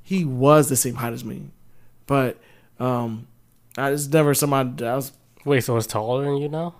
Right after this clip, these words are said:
Speaker 1: Well, he's, like, five ten now. He got the, 'cause he got the surgery done.
Speaker 2: Wait, so his, like, your height before, and then he
Speaker 1: Yes.
Speaker 2: went through, and somebody called him little man?
Speaker 1: Oh, well, well, well, it was, like, the little man thing. That was the first part of it, 'cause he talks about
Speaker 2: That's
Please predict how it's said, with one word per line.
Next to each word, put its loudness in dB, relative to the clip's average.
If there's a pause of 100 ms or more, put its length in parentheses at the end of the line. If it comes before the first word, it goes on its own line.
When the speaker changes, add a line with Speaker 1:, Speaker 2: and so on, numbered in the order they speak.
(120)
Speaker 1:
Well, -4
he's, -4
like, -6
five -6
ten -4
now. -10 (180)
He -10
got 2
the, -2
'cause -6
he -4
got -2
the -6
surgery -4
done. -10 (1120)
Speaker 2:
Wait, 6
so 4
his, 6
like, 4 (380)
your 4
height 0
before, 2 (160)
and -2
then 2
he 2
Speaker 1:
Yes. 2
Speaker 2:
went 2
through, 2
and 0
somebody 0
called 0
him -4
little -2
man? -2 (180)
Speaker 1:
Oh, 6
well, 10
well, 10
well, 6
it 6
was, 4
like, 6
the 0
little 6
man 4
thing. -4
That 4
was 6
the 2
first 4
part 2
of -4
it, -4
'cause -6
he -2
talks 2
about 2
Speaker 2:
That's -8